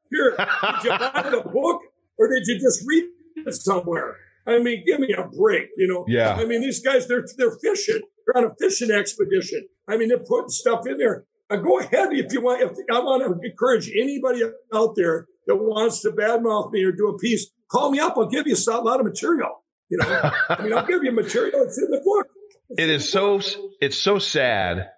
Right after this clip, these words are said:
Speaker 2: that we're at a place in our country where you've got businessmen like yourself,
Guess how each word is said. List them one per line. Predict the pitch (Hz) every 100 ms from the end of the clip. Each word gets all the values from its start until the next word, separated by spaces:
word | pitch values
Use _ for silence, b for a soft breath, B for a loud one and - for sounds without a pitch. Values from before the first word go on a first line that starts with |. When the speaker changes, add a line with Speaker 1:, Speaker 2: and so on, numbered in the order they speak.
| _ _ _ _
Speaker 2:
that | 110 135
we're | 135
at | 135
a | 151
place | - 143 135 -
in | 139
our | 127
country | 127 110 104 110 95 95 - B B _ _ -
where | 123
you've | 143 120
got | 123 120 120 - - 110
businessmen | 143 160 165 147 147 147 147 151 151 -
like | 113 135 131
yourself, | 143 - 131 107 104